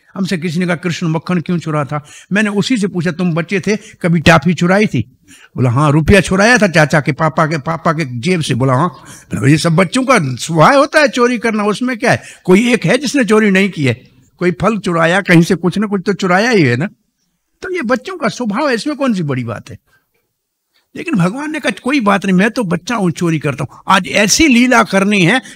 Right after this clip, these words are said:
चार वेद का जानने वाला ब्रह्मा चोर बन जाएगा, तो मुझे कौन चोर कहेगा?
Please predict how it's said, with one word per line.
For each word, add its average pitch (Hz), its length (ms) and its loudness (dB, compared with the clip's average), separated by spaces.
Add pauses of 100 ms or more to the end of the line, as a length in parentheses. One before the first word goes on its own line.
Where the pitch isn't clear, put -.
(120)
चार 254 300 6
वेद 233 360 0
का 202 100 -2
जानने 214 420 2
वाला 240 220 4 (220)
ब्रह्मा 302 500 8
चोर 302 360 6
बन 254 260 6
जाएगा, 233 380 6
तो - 300 0
मुझे 220 240 6
कौन 214 240 4
चोर 156 240 4
कहेगा? 127 320 6